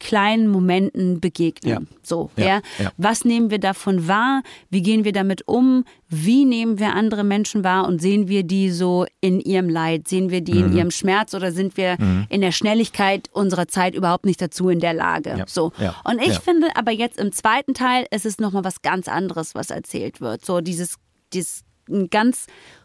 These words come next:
Speaker 1: großes Thema, mit dem ich mich auf eine bestimmte Art und Weise ja auch durchaus irgendwie auseinandersetzen konnte, wenn man, wenn man, mm, ein, ein, ein Familientrauma in der Geschichte, in der Familiengeschichte
Speaker 2: Ja.
Speaker 1: irgendwo hat, ja.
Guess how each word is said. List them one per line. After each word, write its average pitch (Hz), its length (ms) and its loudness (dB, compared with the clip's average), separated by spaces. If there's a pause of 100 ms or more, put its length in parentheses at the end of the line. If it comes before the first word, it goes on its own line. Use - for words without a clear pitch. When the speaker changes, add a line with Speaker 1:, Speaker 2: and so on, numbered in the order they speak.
(140)
Speaker 1:
großes 247 880 -2 (120)
Thema, 190 560 0
mit 240 240 2
dem 220 300 2
ich 208 160 -2
mich 226 160 2
auf 202 80 -4
eine 214 100 2
bestimmte 277 520 0
Art 220 260 -2
und 208 120 0
Weise 208 340 0
ja 202 140 0
auch - 140 -4
durchaus 214 500 -2
irgendwie 196 360 0 (340)
auseinandersetzen 214 840 0
konnte, 196 380 -2
wenn 185 120 0
man, 185 180 0 (220)
wenn 196 300 2
man, 233 360 2 (100)
mm, 190 480 2 (100)
ein, 185 240 0
ein, 180 240 -2
ein 165 140 -2
Familientrauma 190 1160 2 (320)
in 208 140 4
der 196 120 2
Geschichte, 190 400 -2
in 185 60 0
der 180 80 0
Familiengeschichte 190 800 2
Speaker 2:
Ja. 135 40 0
Speaker 1:
irgendwo 170 420 0
hat, 160 240 -6
ja. 160 120 -6